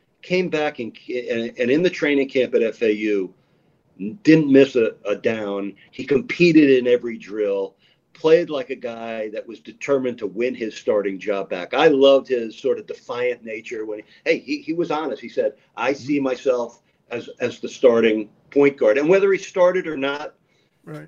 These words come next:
Speaker 1: he, he's gonna play the most minutes of any of the, the point guards for the Heat. It's also a different job description when you are the point guard for the Heat, when you've got a Jimmy and a Bam that can make plays with the ball as well. So I, I think Kyle's gonna have a better year than he had last season, and, and, and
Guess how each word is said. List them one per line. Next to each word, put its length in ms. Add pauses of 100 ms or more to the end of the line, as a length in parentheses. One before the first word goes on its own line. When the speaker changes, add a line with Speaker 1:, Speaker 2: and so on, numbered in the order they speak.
Speaker 1:
he, 140
he's 280
gonna 200
play 320
the 140
most 260
minutes 300
of 100
any 220
of 80
the, 200
the 80
point 300
guards 560
for 120
the 80
Heat. 300 (420)
It's 180
also 300
a 80
different 400
job 320
description 480
when 120
you 200
are 160
the 80
point 320
guard 240
for 80
the 80
Heat, 320 (140)
when 120
you've 140
got 180
a 60
Jimmy 520 (140)
and 140
a 40
Bam 560 (140)
that 160
can 160
make 240
plays 320
with 160
the 60
ball 340
as 100
well. 320
So 340 (440)
I, 160
I 120
think 180
Kyle's 300
gonna 120
have 120
a 40
better 300
year 240
than 100
he 80
had 220
last 320
season, 340
and, 240
and, 340
and 300